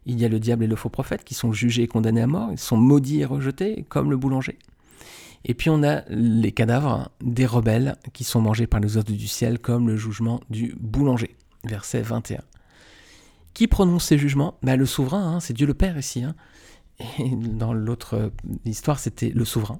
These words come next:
c'était Pharaon. Troublante similitude, encore une fois, n'est-ce pas ? Alors on a donc Joseph, l'image du fils toujours, hein. Les deux prisonniers,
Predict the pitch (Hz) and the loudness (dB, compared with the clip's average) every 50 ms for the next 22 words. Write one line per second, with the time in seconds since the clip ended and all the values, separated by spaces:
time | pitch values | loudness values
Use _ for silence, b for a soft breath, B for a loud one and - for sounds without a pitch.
0 | - - - - - - - - 107 - - 113 107 101 - - - - - - | -14 -18 -20 -12 -10 -8 -6 -6 -6 -6 -6 -6 -6 -8 -8 -10 -14 -18 -20 -20
1 | - - - 120 117 120 120 - - 127 123 123 127 123 - 160 156 - - - | -12 -8 -4 -2 0 0 -2 -2 -2 -2 0 0 0 -2 -2 -2 -2 -2 -2 -4
2 | - 135 - 139 139 147 143 - - - - 165 - 143 - - - 214 - - | -4 -4 -4 -4 -4 -4 -4 -4 -6 -6 -4 -4 -6 -6 -8 -10 -12 -14 -16 -20
3 | B B B B B B B B B B B B B B B B B B B B | B B B B B B B B B B B B B B B B B B B B
4 | B B B B 165 180 165 175 175 170 156 147 127 - - - - - - - | B B B B 2 4 4 6 6 6 4 4 2 0 -4 -10 -16 -16 -16 -10
5 | - 123 135 135 127 160 - - - - 139 - - _ _ _ - - _ _ | -2 0 2 2 2 0 -2 -4 -8 -12 -14 -18 -20 _ _ _ -20 -20 _ _
6 | _ - 120 104 104 104 104 104 98 - - - - - - 104 92 113 147 156 | _ -4 -4 -2 -2 -2 -4 -6 -6 -8 -10 -14 -12 -10 -8 -6 -4 -2 -2 -2
7 | 120 135 180 - b b b b b b b b b _ _ - 139 156 160 160 | -2 -4 -6 -8 b b b b b b b b b _ _ 0 2 4 6 8
8 | 165 165 151 139 131 160 160 160 156 151 151 151 147 143 139 - - 147 151 160 | 8 8 8 8 6 8 8 8 8 6 6 6 4 2 2 2 4 4 4 6
9 | 196 233 370 | 4 2 -2